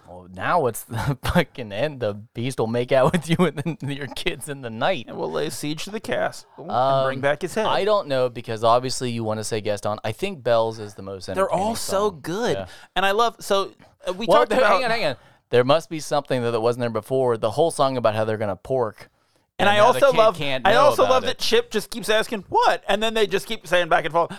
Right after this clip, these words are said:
Speaker 2: "I think there's something there
Speaker 1: Yeah.
Speaker 2: that wasn't there before."
Speaker 1: Yeah,
Speaker 2: What? What's
Speaker 1: like,
Speaker 2: there?
Speaker 1: they're talking about sexual attraction, right?
Speaker 2: Yeah, chemistry.
Speaker 1: Okay.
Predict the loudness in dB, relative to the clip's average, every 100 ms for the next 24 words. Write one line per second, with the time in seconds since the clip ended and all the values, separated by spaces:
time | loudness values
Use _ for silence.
0 | -6 0 0 -2 -4 2 4 4 4 2
1 | -2 -6 -4 -2 2 4 4 4 4 2
2 | -2 -8 -4 -2 0 0 2 2 4 4
3 | 0 -4 _ 4 4 2 2 2 2 2
4 | 2 2 -2 -2 0 0 0 0 2 0
5 | -2 -10 _ -4 2 2 0 -8 -2 -2
6 | -2 -6 -12 -6 -2 0 0 0 -2 -2
7 | -8 -10 -8 -4 -4 -6